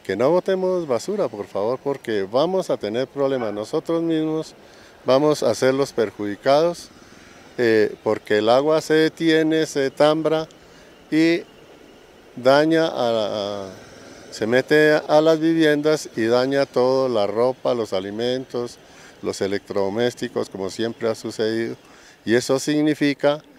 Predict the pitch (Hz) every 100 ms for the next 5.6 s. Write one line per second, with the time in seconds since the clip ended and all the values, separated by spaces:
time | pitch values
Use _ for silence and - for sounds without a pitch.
0 | - - _ _ 131 135 131 139 139 135
1 | - - 107 92 101 123 127 - 127 -
2 | 104 95 92 87 - 87 - 104 87 -
3 | _ _ _ _ _ - 107 123 - -
4 | _ _ - - - 143 196 196 - 151
5 | 123 139 156 180 190 -